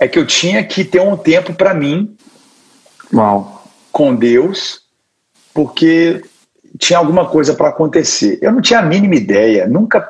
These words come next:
Speaker 1: imaginei que eu ia gravar C D, D V D. Nunca passou na minha cabeça que eu ia ser pastor de igreja. Cara, eu fazia processamento de dados, minha cabeça era outra.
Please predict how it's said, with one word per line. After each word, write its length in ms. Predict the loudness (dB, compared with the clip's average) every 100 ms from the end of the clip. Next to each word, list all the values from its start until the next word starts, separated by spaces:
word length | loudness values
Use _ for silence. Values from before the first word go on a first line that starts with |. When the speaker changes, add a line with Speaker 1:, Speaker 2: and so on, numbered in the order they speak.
| -2
Speaker 1:
imaginei 600 | -2 0 -2 2 0 0
que 180 | 0 0
eu 60 |
ia 40 | 2
gravar 400 | 2 2 0 0
C 280 | 0 0
D, 440 | 0 0 2 2 2
D 200 | 2 2
V 160 | 2 0
D. 460 | -2 0 2 0 -4 -20 -20 -20 _ _ -10 -8 -2
Nunca 300 | 0 2 2
passou 380 | 0 0 0 0
na 60 | 2
minha 140 | 0
cabeça 400 | 0 0 0 0
que 80 | 2
eu 40 |
ia 60 | 2
ser 200 | 2 -2
pastor 540 | 0 -2 -2 0 0
de 120 | 0 0
igreja. 840 | 0 0 2 2 0 0 -2 -6 -16 -2
Cara, 220 | 0 2
eu 40 | 2
fazia 300 | 0 0 0
processamento 680 | -2 -2 -2 -2 -2 -2 -2
de 100 | 0
dados, 400 | 2 2 0 0
minha 140 | -2
cabeça 460 | 0 0 0 0 0
era 100 | 2
outra. 440 | 2 2 0 -4